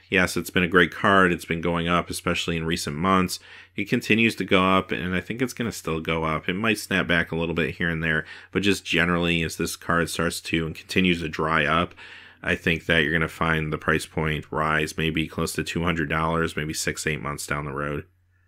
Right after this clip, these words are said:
Mirror Universe, up sixteen eighty-four to one sixty-three sixty-eight.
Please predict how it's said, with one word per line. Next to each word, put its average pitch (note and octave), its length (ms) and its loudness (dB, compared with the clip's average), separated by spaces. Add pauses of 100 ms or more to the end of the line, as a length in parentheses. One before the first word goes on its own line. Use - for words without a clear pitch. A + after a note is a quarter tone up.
(1300)
Mirror D3+ 260 8
Universe, F2+ 580 6
up E2+ 100 0
sixteen G2 380 0
eighty-four F2+ 340 4
to F2 80 4
one F2+ 180 2
sixty-three F2 880 0
sixty-eight. F2+ 680 4